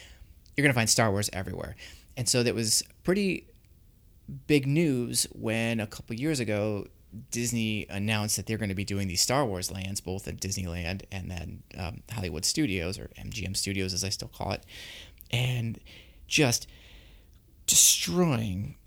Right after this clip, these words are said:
half the park to build this thing. Now, I know the studios needed a lot of work and it needed a lot of help, and New York Street or Streets of America was just a, a big dead space. Uh, of course,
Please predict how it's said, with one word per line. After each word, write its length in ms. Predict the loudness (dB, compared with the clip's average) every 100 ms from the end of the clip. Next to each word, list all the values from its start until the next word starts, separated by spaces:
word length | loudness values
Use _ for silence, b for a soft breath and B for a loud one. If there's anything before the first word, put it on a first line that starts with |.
| -10
half 380 | -4 0 0 -2
the 80 | -8
park 520 | -2 2 2 0 -8
to 100 | -6
build 320 | 0 4 2
this 200 | 2 -2
thing. 220 | -2 -4 -2
Now, 160 | -2
I 40 | 4
know 460 | 6 8 8 6 0 -6
the 80 | 0
studios 720 | 2 2 2 4 4 2 -2 -2
needed 300 | 0 2 2
a 40 |
lot 200 | 0 -2
of 60 | -2
work 260 | -4 -4
and 80 | -4
it 60 | -4
needed 200 | -2 -2
a 60 |
lot 160 | -4 -4
of 60 | -4
help, 340 | -4 -4 -2
and 400 | -2 -2 -4 -8 -16 -20 -20 -10
New 140 | -4 0
York 280 | 2 2
Street 440 | 0 0 0 0 -2
or 80 | 0
Streets 340 | 0 0 -2
of 80 | 0
America 460 | 0 2 0 -2
was 180 | -2 -2
just 200 | -2 -2
a, 260 | -4 -6 -8
a 40 | -10
big 420 | -8 -6 -6 -8 -14
dead 240 | -8 -4 0
space. 680 | 0 0 -4 0 2 0 -4 -14 -12
Uh, 320 | -10 -8 -8 -10
of 240 | -10 -10 -10
course, 500 | -6 0 2 0